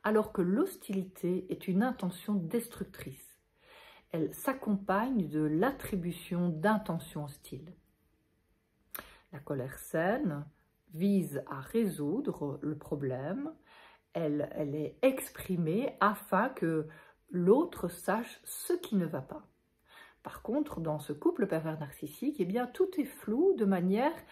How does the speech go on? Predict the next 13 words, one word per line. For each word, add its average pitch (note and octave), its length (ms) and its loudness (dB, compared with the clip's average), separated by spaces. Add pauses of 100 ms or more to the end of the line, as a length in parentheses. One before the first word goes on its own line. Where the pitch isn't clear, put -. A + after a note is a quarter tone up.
(320)
à F3+ 120 2
ne E3+ 140 2
pas E4 280 4
résoudre D3+ 420 -2
le C3+ 100 -4
problème. C#3+ 600 -6 (400)
Le, E3 320 2
l'intention G3+ 920 2
est E3 140 -2
de D3+ 100 -6
continuer F3 1120 0
la D3+ 160 -2
guerre. C#3 340 -8